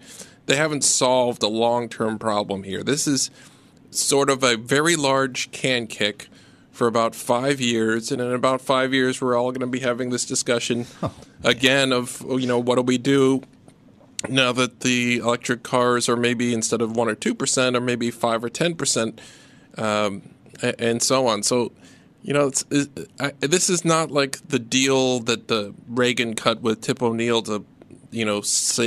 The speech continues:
Speaker 1: solve Social Security for twenty or thirty years. This is a five-year type deal, maybe eight years. We'll, we'll see what the details end up looking like.
Speaker 2: So, Jack, we add the debt ceiling to all of this.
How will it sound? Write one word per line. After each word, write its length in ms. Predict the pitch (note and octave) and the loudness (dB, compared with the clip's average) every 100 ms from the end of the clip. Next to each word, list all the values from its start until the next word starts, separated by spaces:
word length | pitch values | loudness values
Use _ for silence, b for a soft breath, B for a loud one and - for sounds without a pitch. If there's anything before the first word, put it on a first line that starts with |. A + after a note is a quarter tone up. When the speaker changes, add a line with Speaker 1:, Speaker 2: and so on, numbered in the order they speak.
| A2+ | -2
Speaker 1:
solve 400 | - - B2 A2+ | -4 0 2 0
Social 160 | - A#2+ | 0 -2
Security 460 | - - C3+ B2 A2+ | -2 -2 0 0 -2
for 140 | - | -4
twenty 280 | - A#2 G#2 | -2 -2 -2
or 80 | F#2+ | -2
thirty 260 | A2+ G#2+ | -2 0
years. 360 | F#2+ F#2+ F#2 - B B B - | 0 -2 -4 -8 B B B -4
This 180 | A2+ | -2
is 140 | C#3 C3 | 0 0
a 60 | |
five-year 920 | C3+ - B2+ B2+ A#2+ A2+ A#2 A#2 G#2+ - B B - | -2 0 0 0 -2 0 0 2 0 -4 B B -10
type 320 | - A2+ - | -2 -2 -2
deal, 480 | G#2+ A2 A2 A2 G#2+ | -4 0 2 2 0
maybe 420 | A2 A2+ A2+ A2 A2+ | -2 -2 -2 -2 -2
eight 180 | A#2 | -4
years. 540 | A#2 A2+ A2+ A2 - - B B B B B _ - - | -4 -2 -2 -2 -4 -8 B B B B B _ -20 -4
We'll, 200 | C3 A#2+ - | 0 0 0
we'll 180 | A#2+ | 0
see 280 | A#2+ C#3 B2 | 2 0 -2
what 300 | A#2 A#2+ A2+ | -4 -2 -2
the 80 | A2 | -2
details 500 | G2+ A2 - G#2+ - | -4 -4 0 -2 -2
end 160 | G2+ G2+ | -4 -2
up 240 | G2+ - - - - | -4 -6 -20 -14 -8
looking 300 | A2 G#2+ F#2+ | -6 -6 -6
like. 220 | F#2+ G2 | -6 -8
Speaker 2:
So, 260 | - - | -8 -4
Jack, 320 | F#2 A2 G#2+ - | -2 0 -2 -2
we 140 | G2 | -2
add 240 | F#2+ F#2+ | 0 0
the 80 | E2+ | -2
debt 240 | E2 A#2 - | 0 0 0
ceiling 440 | E3 C#3+ G2+ D2+ | 2 2 2 -2
to 120 | D2 | -2
all 220 | E2 D2+ C2+ | -2 -2 -4
of 120 | A1+ | -6
this. 460 | C2 E2 - - | -6 -6 -8 -10